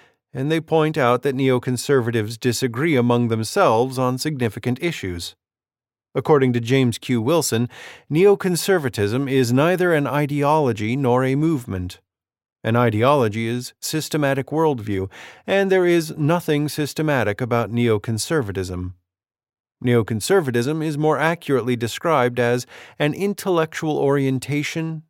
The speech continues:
impulse, perspective, or mood. Similarly, Irving Kristol, the godfather of neoconservatism,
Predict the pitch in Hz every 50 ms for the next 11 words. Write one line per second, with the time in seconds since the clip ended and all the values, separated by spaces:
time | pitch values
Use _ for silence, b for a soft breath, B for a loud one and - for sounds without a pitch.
0 | _ _ - 147 151 147 131 - - 143 143 147 - - - - 156 143 - -
1 | - 170 147 - - 113 113 123 127 135 135 147 143 139 143 147 160 165 165 135
2 | 104 92 90 87 101 - _ _ _ _ _ _ _ _ _ _ _ _ _ _
3 | - - - 165 143 123 117 113 110 110 117 123 127 123 B B B B B B
4 | - 165 175 175 156 170 165 156 151 131 - - 185 170 - - - 107 107 120
5 | 120 117 113 110 107 104 b b b b - 135 147 143 143 143 - - 127 117
6 | 107 101 104 104 107 104 101 117 117 113 104 98 - 113 107 101 - - 113 104
7 | 90 95 87 98 92 107 120 131